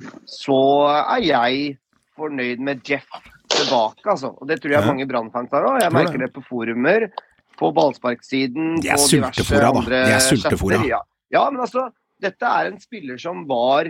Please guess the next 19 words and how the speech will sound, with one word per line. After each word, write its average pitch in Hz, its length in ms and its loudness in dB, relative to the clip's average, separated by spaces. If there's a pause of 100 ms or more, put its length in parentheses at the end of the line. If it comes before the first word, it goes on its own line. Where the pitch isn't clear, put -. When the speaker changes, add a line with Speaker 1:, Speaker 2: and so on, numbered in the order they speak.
(380)
Speaker 1:
faktisk 147 300 -6
jævlig 127 400 0
god 117 160 -10
for 156 80 -4
Brann. 160 400 2
Han 143 80 0
var 175 80 2
så 160 360 0
god, 170 320 2
han, 120 180 -4
at 143 80 -2
han 151 100 2
ble 160 120 4
Speaker 2:
Ja. 156 60 2
Speaker 1:
hentet 117 240 -4
av 139 120 2
Glimt. 175 540 -2 (440)
Han 170 80 -2
har 190 80 2